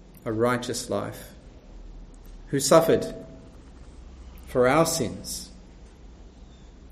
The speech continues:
died and was buried. We thank you, O Father, that he was resurrected from the dead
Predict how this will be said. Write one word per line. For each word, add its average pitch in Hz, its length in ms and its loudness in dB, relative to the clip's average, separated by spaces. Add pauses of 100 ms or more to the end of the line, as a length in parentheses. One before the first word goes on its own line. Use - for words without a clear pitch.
(840)
died 107 400 -4 (460)
and 110 140 -8
was 107 120 -6
buried. 101 480 -6 (1900)
We 131 100 -2
thank 170 460 4
you, 147 320 6
O 127 120 0
Father, 113 500 -2 (1500)
that 117 120 -4
he - 140 -2
was 135 220 2
resurrected 143 760 4 (300)
from 110 200 -4
the 101 80 -4
dead 95 300 -8